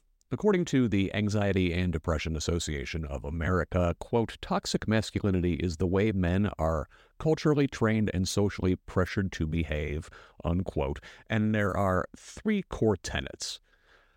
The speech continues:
Um, the first is toughness, you know,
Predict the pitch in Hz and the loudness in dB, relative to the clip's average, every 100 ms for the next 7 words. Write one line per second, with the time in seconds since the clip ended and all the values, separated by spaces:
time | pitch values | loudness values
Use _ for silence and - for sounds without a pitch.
0 | _ - 95 90 85 87 71 - _ 104 | _ 0 2 4 4 0 -2 -8 _ -6
1 | - 120 117 - 73 69 - _ _ _ | 0 0 2 0 0 -2 -12 _ _ _
2 | _ _ - 120 - 147 165 - - - | _ _ -2 -2 0 2 0 -2 -8 -12
3 | _ _ _ _ _ _ _ _ _ - | _ _ _ _ _ _ _ _ _ -2
4 | 127 82 82 76 | 2 4 2 0